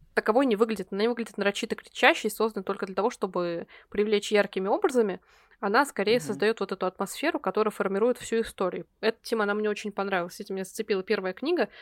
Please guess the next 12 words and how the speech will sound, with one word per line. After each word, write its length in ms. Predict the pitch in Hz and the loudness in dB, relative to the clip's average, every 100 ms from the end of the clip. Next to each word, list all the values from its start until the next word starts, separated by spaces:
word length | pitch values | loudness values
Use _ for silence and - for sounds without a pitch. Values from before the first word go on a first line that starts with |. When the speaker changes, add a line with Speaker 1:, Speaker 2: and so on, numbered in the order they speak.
| - | -20
Speaker 1:
Вторая 280 | _ 220 240 | _ 2 4
мне, 120 | 220 208 | 4 2
наоборот, 300 | 202 208 - | 0 -2 -2
понравилась 420 | 196 202 190 185 | 0 0 -2 -4
сильно 300 | - 220 196 | -4 -2 -2
меньше 500 | 196 294 370 - 262 | 0 -2 -2 -2 2
из-за 160 | 233 220 | 2 4
главной 300 | 226 226 208 | 2 2 0
героини 400 | 202 208 214 196 | 2 2 0 0
и 20 | |
её 100 | 196 | -2
поведения. 680 | 202 196 196 208 214 180 | -2 -2 0 0 0 -4